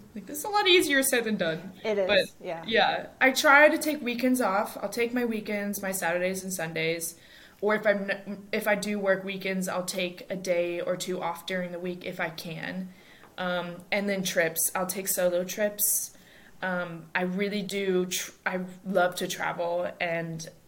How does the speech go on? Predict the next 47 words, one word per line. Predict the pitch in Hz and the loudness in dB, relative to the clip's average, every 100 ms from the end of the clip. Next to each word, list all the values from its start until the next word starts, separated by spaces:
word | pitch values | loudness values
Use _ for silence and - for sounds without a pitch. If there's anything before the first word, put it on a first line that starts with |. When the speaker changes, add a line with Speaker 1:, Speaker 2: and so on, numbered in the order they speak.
| _ - _ _ _ - | _ -20 _ _ _ -8
Speaker 1:
I, | - - 185 | -8 -4 0
I | 196 | 2
don't | 196 190 | 2 0
let | 185 175 - | 0 0 0
that | 185 175 - | 0 0 -2
just | 180 - | -8 -8
because, | 180 170 165 - - | -8 -6 -4 -4 -4
you | 180 | -6
know, | 165 - | -6 -6
I | |
have | 170 - 180 - | -4 -4 -4 -4
stuff | - 180 - | -6 -6 -8
to | 185 | -8
do. | 180 175 180 | -4 -4 -2
I | 175 | 0
will | 190 196 185 | 0 -2 -4
work | 180 175 - | -2 -2 -4
stuff | - 190 185 | -4 -4 -6
around | 175 170 170 180 | -6 -6 -8 -8
because | 190 185 185 - - - - - | -6 -4 -4 -10 -20 -20 -8 -4
if | 202 - | -2 2
I'm | 202 214 | 4 4
not | 208 202 | 2 2
one | 202 | -4
hundred | 202 180 180 180 | -4 -4 -4 -6
percent | 185 180 175 170 - 170 | -4 -2 -2 -4 -6 -2
there | 170 165 165 170 | 0 2 2 0
and | 165 180 170 160 | -2 -4 -4 -2
ready | 165 170 175 170 180 - - - - - - | 0 -2 -4 -6 -10 -20 -20 -20 -20 -20 -12
t-, | - - | -12 -8
to | 196 | -10
put | - 202 | -2 0
on, | 185 175 175 180 | 2 0 -4 -6
you | 185 | -4
know, | 165 160 | -4 -4
the | 170 | -4
face | 175 196 175 - | -2 -2 -2 -4
and | 180 180 | -6 -6
do | 190 | -4
the | 185 | -4
stuff | - 185 185 | -4 -6 -8
with | 180 | -10
the | 180 | -10
clients, | 180 165 165 180 190 - - - - - | -8 -4 -4 -4 -4 -4 -6 -16 -20 -8
then | 196 190 185 | 0 0 2
I'm | 175 185 | 2 4
not, | 185 175 175 170 | 4 4 2 0